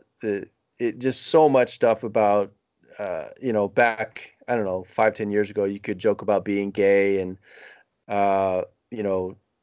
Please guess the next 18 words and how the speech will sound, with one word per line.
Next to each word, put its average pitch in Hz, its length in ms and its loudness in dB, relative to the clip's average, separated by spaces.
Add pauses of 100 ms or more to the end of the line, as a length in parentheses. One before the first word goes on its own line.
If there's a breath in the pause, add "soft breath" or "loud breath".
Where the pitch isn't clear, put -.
(100)
a 110 80 -2
bunch 113 280 2
of 107 80 -4
stuff 113 180 0
like 104 200 2
that. 101 160 2
And 104 80 -4
it's 107 200 -4
so - 680 2
funny, 120 460 0
so 135 380 2
raunchy, 123 600 0 (220)
uh, 95 240 -2
comedy. 101 540 -2
I, 101 260 -2
I 107 80 -2
highly 123 340 0
recommend 104 680 -2